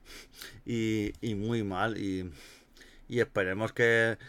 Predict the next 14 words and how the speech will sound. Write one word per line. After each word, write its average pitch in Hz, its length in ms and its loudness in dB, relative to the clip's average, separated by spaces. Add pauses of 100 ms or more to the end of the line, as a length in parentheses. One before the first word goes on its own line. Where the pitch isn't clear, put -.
(380)
eh, 113 480 -2
luego, 120 400 2
luego 123 320 4
no 123 80 2
se 123 160 0
puede 120 280 4
dar 120 140 6
mensajes 113 640 2
de, 95 240 -2 (580)
de 113 160 -2
accesibilidad 104 840 0
si 120 220 -4
luego 98 440 2
continúa 113 560 -4